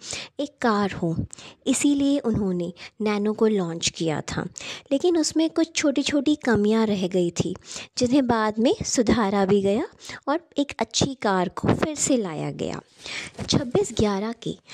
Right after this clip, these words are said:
आतंकवादी हमले में जो लोग घायल हुए थे ताज होटल में, उनका सारा खर्च रतन टाटा जी ने खुद उठाया था। जब तक ताज होटल बंद रहा,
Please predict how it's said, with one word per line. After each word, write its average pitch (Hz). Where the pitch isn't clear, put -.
आतंकवादी 269
हमले 185
में 156
जो 240
लोग 226
घायल 190
हुए 185
थे 170
ताज 240
होटल 175
में, 165
उनका 233
सारा 247
खर्च -
रतन 214
टाटा 175
जी 180
ने 202
खुद -
उठाया 147
था। -
जब 262
तक 339
ताज 233
होटल 226
बंद 208
रहा, 156